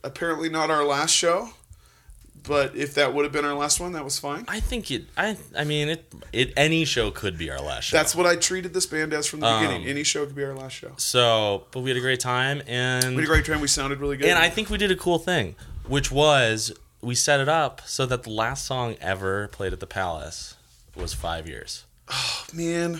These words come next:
Speaker 2: Which was pretty
Speaker 1: So
Speaker 2: cool,
Speaker 1: great.
Speaker 2: right?
Speaker 1: So great.
Speaker 2: I'd like to say that that was my
Speaker 1: Oh,
Speaker 2: idea.
Speaker 1: yeah, that's the other part for those of you, 'cause I know there's actually people who don't know this, but the Palace is done.
Speaker 2: It's done.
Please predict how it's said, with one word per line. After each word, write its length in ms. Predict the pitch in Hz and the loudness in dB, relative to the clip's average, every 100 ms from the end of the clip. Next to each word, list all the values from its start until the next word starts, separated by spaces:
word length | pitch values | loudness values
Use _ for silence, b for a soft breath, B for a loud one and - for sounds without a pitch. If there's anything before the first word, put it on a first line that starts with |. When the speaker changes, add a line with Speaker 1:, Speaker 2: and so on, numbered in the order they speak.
| 165 | 0
Speaker 2:
Which 220 | 185 - | 0 2
was 120 | 233 | 2
pretty 280 | - 311 339 | 2 6 8
Speaker 1:
So 160 | 359 165 | 8 6
Speaker 2:
cool, 100 | 285 | 6
Speaker 1:
great. 320 | 247 101 95 | 6 4 2
Speaker 2:
right? 460 | 113 185 233 220 - | 2 4 2 0 -2
Speaker 1:
So 260 | - 143 | 0 2
great. 240 | 120 110 - | 0 -2 2
Speaker 2:
I'd 160 | 160 175 | 2 4
like 380 | 185 202 196 - | 4 2 0 -6
to 100 | 196 | -4
say 320 | - 180 165 | 0 0 0
that 120 | 151 | 0
that 120 | 156 | 0
was 100 | 147 | -2
my 120 | 147 147 | 2 6
Speaker 1:
Oh, 140 | 302 | 6
Speaker 2:
idea. 100 | 294 | 6
Speaker 1:
yeah, 60 | 285 | 4
that's 240 | 269 269 | 2 0
the 100 | 254 | 0
other 100 | 254 | 0
part 300 | 233 147 127 | 2 2 2
for 120 | - 143 | 0 0
those 240 | 147 135 | 0 0
of 80 | 135 | -4
you, 320 | 139 135 127 | -2 -2 -4
'cause 160 | - 151 | -4 -2
I 60 | |
know 180 | 156 180 | 2 2
there's 200 | 185 147 | 2 0
actually 260 | 147 143 135 | 0 -2 -4
people 260 | 151 139 | -8 -8
who 80 | 131 | -8
don't 300 | 127 131 127 | -4 -4 -4
know 180 | 127 131 | -4 -4
this, 340 | 120 110 - | -4 0 -2
but 300 | - - 123 | -2 -10 -10
the 60 | - | -10
Palace 500 | - 156 262 139 - | -10 -8 -4 -2 -4
is 180 | 120 117 | -4 -10
done. 300 | - 170 254 | -4 -2 -2
Speaker 2:
It's 100 | 101 | 0
done. 280 | 113 92 | 2 0